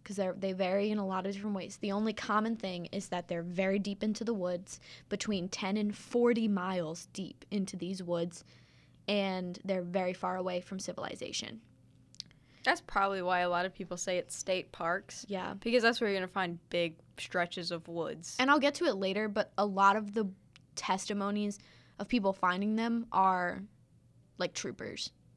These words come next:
Speaker 2: Okay.
Speaker 1: So it makes sense because those are b-, really long, big stretches of woods. But I was watching a YouTuber today who was saying that there was one, like,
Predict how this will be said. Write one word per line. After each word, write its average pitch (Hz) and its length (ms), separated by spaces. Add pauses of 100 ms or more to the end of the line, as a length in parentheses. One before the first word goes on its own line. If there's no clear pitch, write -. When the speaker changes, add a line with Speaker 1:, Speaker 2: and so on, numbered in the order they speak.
(680)
Speaker 2:
Okay. 214 340
Speaker 1:
So - 120
it 226 160
makes 254 240
sense 220 540
because 214 320
those 190 180
are 190 80
b-, 180 240 (100)
really 190 440
long, 185 560
big 185 180
stretches 185 360
of 175 120
woods. 185 220
But 226 100
I 233 80
was 254 160
watching 208 380
a 220 100
YouTuber 180 640
today 170 420 (280)
who 269 80
was 247 160
saying 226 180
that 226 140
there 202 120
was 233 160
one, 190 300
like, 185 240